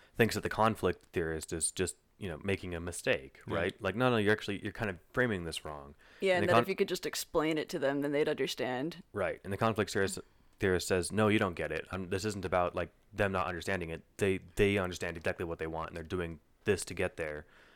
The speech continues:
Speaker 1: And the rich and powerful are gonna keep pushing their way through, or, you know, your boss is gonna continue to fuck you over, and he knows exactly what he's doing." Um,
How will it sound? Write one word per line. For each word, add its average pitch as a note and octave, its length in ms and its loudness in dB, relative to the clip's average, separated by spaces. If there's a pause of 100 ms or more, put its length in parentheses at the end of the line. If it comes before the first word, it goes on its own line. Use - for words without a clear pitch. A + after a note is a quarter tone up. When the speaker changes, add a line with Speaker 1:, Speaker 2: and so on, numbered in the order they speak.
(140)
Speaker 1:
And F#2+ 100 -6
the F#2+ 60 2
rich F#2 100 4
and E2 80 -6
powerful F2+ 300 6
are E2 40 2
gonna E2 140 -6
keep - 180 -8
pushing F#2+ 260 -2
their F2 100 -2
way F2 140 0
through, E2+ 440 -4
or, E2 420 -2 (360)
you G2+ 80 -4
know, F2+ 60 -2
your E2 140 -4
boss F2+ 280 2
is F2+ 80 -6
gonna F2 140 -4
continue F#2 220 -4
to E2 60 -8
fuck - 280 -4
you F2+ 140 0
over, E2+ 200 0
and E2+ 100 -2
he F#2+ 60 -2
knows F2+ 200 -2
exactly F2 380 0
what E2+ 180 0
he's D#2+ 160 -6
doing." E2+ 480 -6 (440)
Um, D#2 560 -6